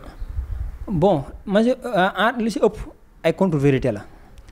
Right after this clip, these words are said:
Speaker 2: Xëy na peut-être lu ñu leen mën a nangul mooy ñoom ay militants yu yàgg lañ ci parti bi, xëy na bokk na si ñuy taxawal parti bi ci commune bi,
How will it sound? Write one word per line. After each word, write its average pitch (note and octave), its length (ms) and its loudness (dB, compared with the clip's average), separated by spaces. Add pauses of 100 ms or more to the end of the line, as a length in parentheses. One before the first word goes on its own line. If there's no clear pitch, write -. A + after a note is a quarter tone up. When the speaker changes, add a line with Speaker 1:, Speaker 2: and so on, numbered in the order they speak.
(340)
Speaker 2:
Xëy G#3+ 180 4
na G#3 80 0
peut-être F#3 320 2
lu E3 100 2
ñu G3+ 120 4
leen G3 100 4
mën F3+ 100 6
a E3+ 60 4
nangul D#3 260 4
mooy C#3 220 4
ñoom C#3 260 2 (520)
ay D3 120 4
militants D3+ 400 4
yu C3+ 60 -2
yàgg D3+ 220 0
lañ C#3+ 140 0
ci B2+ 80 -6
parti B2 300 -4
bi, A2+ 120 -10 (360)
xëy E3 120 -2
na D3 80 0
bokk D#3 280 -2
na E3 100 -2
si D#3+ 100 -6
ñuy D3 140 -2
taxawal D3 260 -2
parti C#3 200 -4
bi B2 100 -12
ci C3+ 80 -8
commune C#3 300 -2
bi, G#2 100 -8